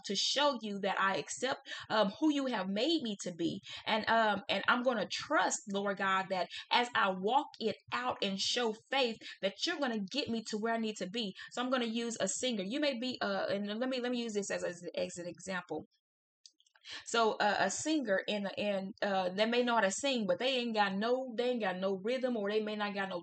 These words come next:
they got tone issues and different things like that, but they feel like God is calling them into the ministry of music.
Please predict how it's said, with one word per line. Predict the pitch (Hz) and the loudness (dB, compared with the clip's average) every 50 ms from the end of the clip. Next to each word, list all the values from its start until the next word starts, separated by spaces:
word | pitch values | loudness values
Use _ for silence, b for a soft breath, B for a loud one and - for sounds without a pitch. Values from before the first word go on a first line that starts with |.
| - - | -6 -4
they | 208 226 | -2 -2
got | 226 196 - - - - - | 0 0 -2 -2 -4 -6 -2
tone | 262 254 254 254 247 240 233 226 202 180 - _ _ _ _ _ - | 0 0 2 2 2 0 0 -2 -4 -8 -12 _ _ _ _ _ -4
issues | - 262 262 254 - - 254 247 240 247 247 220 185 | -2 0 0 0 0 0 0 0 -2 -2 -4 -2 -2
and | 175 180 190 B B B B B 233 | -4 -4 -6 B B B B B 0
different | 226 277 277 - 254 202 - | 0 2 2 2 0 0 0
things | 233 247 247 247 233 226 | 2 2 2 2 2 2
like | 220 214 214 214 - | 2 2 2 2 0
that, | 262 247 247 254 247 B B B B 202 | 2 2 4 2 2 B B B B -2
but | 190 233 226 | 0 0 2
they | 254 254 269 269 - | 2 0 0 0 0
feel | 294 277 | 0 2
like | 254 247 240 214 | 4 4 4 4
God | 233 240 240 233 | 4 4 4 4
is | 226 220 | 2 0
calling | - - 247 240 240 226 226 226 | -2 -2 0 0 0 0 0 0
them | 226 226 220 | 0 0 0
into | 202 175 202 - - - 240 220 | -2 -2 -4 -4 -4 -4 -4 -2
the | 208 190 | -2 0
ministry | 196 202 220 226 226 220 220 - 208 208 180 | 0 0 0 0 0 0 0 -2 -2 0 0
of | - 180 190 | 0 0 0
music. | 190 202 185 170 165 147 160 165 | 0 -2 -2 -4 -4 -4 -4 -4